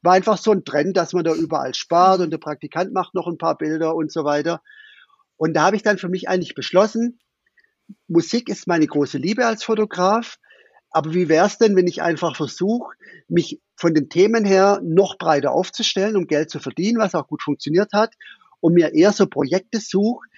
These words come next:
Speaker 1: die mich wirklich schon immer ganz arg
Speaker 2: Mhm.
Speaker 1: interessieren und die aber mit Geld verdienen nichts zu tun haben. Und dann ist es auch relativ einfach, an so Projekte ranzukommen, wenn man irgendwie die richtigen Kontakte hat. Und dann bin ich über ein Schulprojekt an das Stuttgarter Kammerorchester gekommen.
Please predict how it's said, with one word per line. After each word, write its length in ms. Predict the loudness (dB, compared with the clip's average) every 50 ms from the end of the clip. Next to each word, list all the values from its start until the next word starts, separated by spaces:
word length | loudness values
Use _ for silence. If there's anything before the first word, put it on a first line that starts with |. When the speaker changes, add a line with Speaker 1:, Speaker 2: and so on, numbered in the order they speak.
| -20 _ 0
Speaker 1:
die 100 | 2 2
mich 240 | 2 2 0 -4 -2 2
wirklich 320 | 4 4 4 4 0 0
schon 160 | 0 0 0 2
immer 240 | 2 0 0 -2 -2 -2
ganz 280 | 0 0 0 -2 -2 0
arg 200 | 0 0 2 0
Speaker 2:
Mhm. 60 | -2
Speaker 1:
interessieren 680 | -4 -4 -6 -8 -8 -6 -2 0 2 2 2 0 -2 -6 _ _ _ _ _ _ _ _ _ _ _ _ _ _ _ _ -20 _ -2
und 120 | 0 2
die 80 | 4 4
aber 120 | 4 4
mit 160 | 2 0 2 4
Geld 200 | 4 4 4 2
verdienen 280 | 0 0 0 2 2
nichts 180 | 2 0 0 -4
zu 120 | -6 -6
tun 300 | -4 -2 0 0 2 4
haben. 160 | 4 2 2
Und 100 | 2 2
dann 120 | 2 2 2
ist 100 | 2 4
es 60 | 4
auch 100 | 4 4
relativ 340 | 4 2 2 0 -2 -4 -2
einfach, 360 | -2 -2 -2 -2 -2 -2 -2
an 120 | -2 -4
so 120 | -4 -6 -6
Projekte 380 | -2 -2 -2 -2 -4 -6 -6
ranzukommen, 520 | -4 -4 -4 -6 -8 -8 -8 -8 -8 -6 -6
wenn 120 | -6 -4
man 220 | -4 -4 -6 -8 -12 _ -6
irgendwie 460 | -6 -6 -6 -6 -10 -10 -10 -12 -16 _ -4
die 80 | -2
richtigen 400 | -2 -2 -4 -8 -8 -8 -8 -6
Kontakte 560 | -4 -2 -2 0 0 0 0 0 _ -2 0 0
hat. 220 | 0 0 -2 -6 -18 -20 -20 -20 -20 -20 -20 -20 -20 -20 -6 -2
Und 140 | 2 4 4
dann 120 | 4 4
bin 140 | 4 4 4
ich 120 | 4 4
über 180 | 2 2 2 2
ein 80 | 2 2
Schulprojekt 680 | 0 0 0 -2 0 0 2 4 4 4 2 0 -4 -2
an 120 | -2 0
das 100 | 0 0
Stuttgarter 400 | 0 -2 -2 -2 -2 -2 -2 -2
Kammerorchester 720 | -2 0 2 2 2 2 2 0 -4 -6 -6 -8 -8 -8
gekommen. 600 | -8 -8 -8 -4 -4 -2 0 0 -2 -2 -4 -10